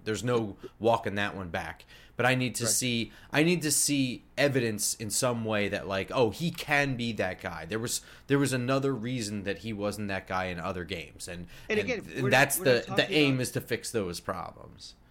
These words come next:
Speaker 2: And we're not talking about a situation like with Hyatt where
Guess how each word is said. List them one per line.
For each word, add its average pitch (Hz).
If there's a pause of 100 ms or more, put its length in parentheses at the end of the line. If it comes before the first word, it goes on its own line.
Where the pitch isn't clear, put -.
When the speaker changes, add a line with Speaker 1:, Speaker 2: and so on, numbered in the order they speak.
(240)
Speaker 2:
And 220
we're 247
not 254
talking 220
about 196
a 196
situation 190
like 151
with 156
Hyatt 180
where 135